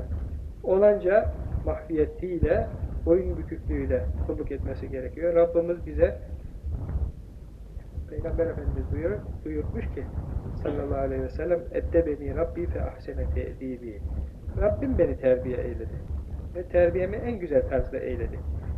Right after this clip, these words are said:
Mektep medrese, ilahi mektep medrese. Yani dünya mek-, mektebi medresesi değil ama ilahi. Yüz binlerce kitaplarda böyle nice nice bilgiler. Hepsi Peygamber Efendimiz, o ümmi peygamberden.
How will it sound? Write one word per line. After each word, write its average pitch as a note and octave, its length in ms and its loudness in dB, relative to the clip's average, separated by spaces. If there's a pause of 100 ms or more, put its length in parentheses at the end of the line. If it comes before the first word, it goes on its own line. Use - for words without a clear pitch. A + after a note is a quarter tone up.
(160)
Mektep F3 380 4
medrese, G3+ 600 2 (500)
ilahi E3+ 500 8
mektep C3 460 0
medrese. - 400 -2 (1080)
Yani B2+ 240 -2 (240)
dünya D3 260 4
mek-, D#3+ 320 2
mektebi C#3 340 0
medresesi C3+ 640 -4
değil A#3 200 -2
ama D#4+ 200 2 (420)
ilahi. D#3 560 8 (1300)
Yüz F#3 300 2
binlerce C4 540 2
kitaplarda G3 720 4 (500)
böyle E3+ 400 12 (120)
nice A3+ 260 2
nice F3+ 300 4
bilgiler. D#3 420 2 (560)
Hepsi - 280 2
Peygamber G#3 440 4
Efendimiz, E3+ 440 4
o - 180 4
ümmi G3 340 0
peygamberden. C#3 640 2